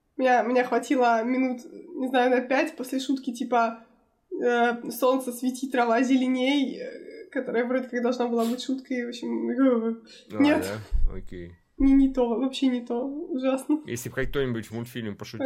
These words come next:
Speaker 1: Поэтому
Speaker 2: или
Speaker 1: да.
Speaker 2: сказал бы просто «Яснее, яснее на небе звёзды, мёрзни, мёрзни, волчий хвост», я бы этому мультику многое простил.
Speaker 1: Мгм.
Speaker 2: А,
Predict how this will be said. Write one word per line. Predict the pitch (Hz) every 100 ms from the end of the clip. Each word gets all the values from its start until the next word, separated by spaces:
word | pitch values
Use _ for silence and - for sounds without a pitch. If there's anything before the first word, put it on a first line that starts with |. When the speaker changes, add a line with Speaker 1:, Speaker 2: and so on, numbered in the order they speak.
| 277
Speaker 1:
Поэтому | 302
Speaker 2:
или | 294
Speaker 1:
да. | 277
Speaker 2:
сказал | 113 117 104 92
бы |
просто | 98 104 - 92
«Яснее, | 98 107 - 98 98
яснее | 104 - 92
на | 95
небе | 95 92
звёзды, | 90 98 98 85 85
мёрзни, | 82 98 85 87
мёрзни, | 95 85 85
волчий | 90 85 92
хвост», | - 127 127 -
я | 92
бы | 92 87
этому | 90 - 92
мультику | 87 _ -
многое | 90 85 78
простил. | - - - 302
Speaker 1:
Мгм. | 269 269 294 - - _ _ _
Speaker 2:
А, | - 107 101 95 90 90